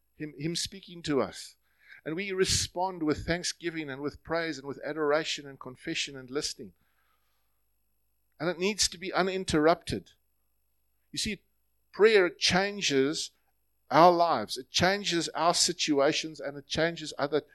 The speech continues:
situations as well. In Matthew seven, verse seven and eight,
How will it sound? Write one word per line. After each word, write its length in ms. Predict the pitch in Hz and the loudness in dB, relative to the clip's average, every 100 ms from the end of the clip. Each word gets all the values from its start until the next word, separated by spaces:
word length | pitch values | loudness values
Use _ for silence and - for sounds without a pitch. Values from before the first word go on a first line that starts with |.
| _ | _
situations 800 | - - - 139 131 135 139 127 | -8 -4 2 6 6 6 -2 -6
as 160 | 127 113 | -6 -4
well. 380 | 120 123 113 - - - - | 2 2 2 -4 -12 -18 -12
In 120 | - 156 | -4 4
Matthew 340 | 180 185 185 | 6 4 0
seven, 580 | - - 185 175 151 131 - - - | 0 4 4 4 0 -4 -12 -10 2
verse 200 | 147 - | 2 4
seven 340 | 175 175 165 | 4 4 2
and 140 | 151 | 0
eight, 300 | 156 160 123 | 4 4 2